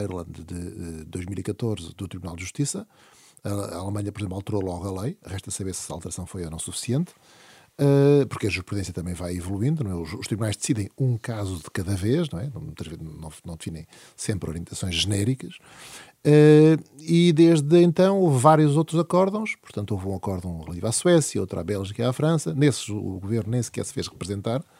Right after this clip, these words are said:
apesar de ser notificado para isso, os outros governos de outros países fizeram.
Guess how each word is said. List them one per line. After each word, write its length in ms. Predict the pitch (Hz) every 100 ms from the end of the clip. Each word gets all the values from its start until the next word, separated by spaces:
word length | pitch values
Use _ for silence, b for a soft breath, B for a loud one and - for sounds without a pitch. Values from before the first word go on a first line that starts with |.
| b
apesar 240 | - - 101
de 100 | -
ser 140 | -
notificado 420 | 85 - 90 85
para 160 | - 87
isso, 220 | 139 - _
os 120 | -
outros 240 | - 90 -
governos 240 | 90 92
de 60 | 90
outros 140 | 92
países 220 | - 82
fizeram. 380 | - 90 113 156